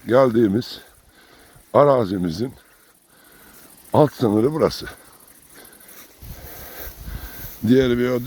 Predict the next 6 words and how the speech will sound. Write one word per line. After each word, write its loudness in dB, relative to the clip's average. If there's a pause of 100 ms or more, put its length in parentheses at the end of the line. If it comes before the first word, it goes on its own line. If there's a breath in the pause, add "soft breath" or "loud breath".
(220)
videolarda 2
da 4
mevcut. 0 (1160 loud breath)
Onları 2
da 0
birleştirip 0